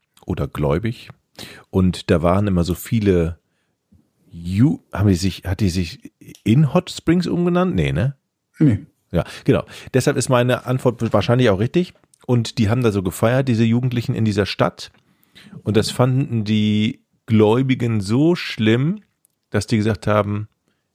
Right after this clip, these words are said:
Speaker 1: wir nennen die Stadt jetzt um. Das Laster ist uns zu groß. Von Hot Springs zu, keine Ahnung, ist auch völlig wurscht.
Speaker 2: Was hat Hot Springs mit Laster zu tun?
Speaker 1: Da habe ich so ein Bild, immer wenn ich Hot Springs höre,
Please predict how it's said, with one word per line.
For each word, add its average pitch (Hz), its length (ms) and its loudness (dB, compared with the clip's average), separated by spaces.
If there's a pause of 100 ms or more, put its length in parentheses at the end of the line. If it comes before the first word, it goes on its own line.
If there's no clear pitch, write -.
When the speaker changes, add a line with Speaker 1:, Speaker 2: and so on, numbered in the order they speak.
(200)
Speaker 1:
wir 95 120 2
nennen 95 240 4
die 101 100 0
Stadt - 300 -2
jetzt - 260 -4
um. 123 360 0 (1000)
Das - 520 -6 (220)
Laster 95 480 0
ist - 240 -4
uns 87 220 -4
zu - 120 -2
groß. 69 560 -4 (380)
Von - 320 -4
Hot - 160 -2
Springs - 720 -2 (300)
zu, 87 480 2
keine 95 300 0
Ahnung, 82 260 0
ist 80 120 -4
auch 80 60 0
völlig 73 300 -4
wurscht. - 380 -10
Speaker 2:
Was - 180 -6
hat - 120 -2
Hot 147 140 0
Springs 160 280 2
mit 135 120 4
Laster 143 320 2
zu 165 140 0
tun? 196 280 2 (460)
Speaker 1:
Da 98 140 0
habe 123 140 2
ich 123 80 -2
so 127 100 2
ein 104 100 0
Bild, 147 380 2
immer 120 340 2
wenn 107 160 0
ich - 420 -6 (120)
Hot 107 180 -2
Springs - 640 -2
höre, 117 540 2